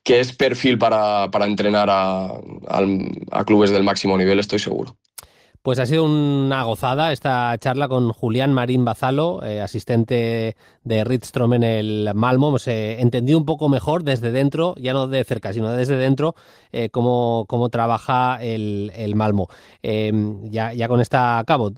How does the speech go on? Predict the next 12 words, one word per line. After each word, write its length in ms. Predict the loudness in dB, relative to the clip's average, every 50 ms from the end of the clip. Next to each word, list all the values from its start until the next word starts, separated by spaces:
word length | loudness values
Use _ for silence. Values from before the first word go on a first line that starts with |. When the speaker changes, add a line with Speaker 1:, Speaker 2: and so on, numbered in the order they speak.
| -12
Speaker 2:
Ahora 200 | -10 -6 -2 2
mismo 180 | 2 2 2 0
estás, 420 | -2 0 0 -2 -2 -4 -8 -6 -4
eh, 680 | -2 -2 -2 -2 -2 -2 -2 -2 -2 -2 -2 -4 -6 -8 -12 _ -20
eh, 160 | -18 -18 -18 -10
aprendiendo 560 | -8 -6 -4 0 2 2 4 4 4 4 2 2
también, 300 | 2 0 0 0 0 -2
¿por 100 | -4 -2
qué 140 | 0 0
no? 180 | 0 2 0 0
Seguramente, 680 | -2 -4 -6 -4 -2 -2 0 2 2 2 2 2 0 0
y, 180 | 0 0 -2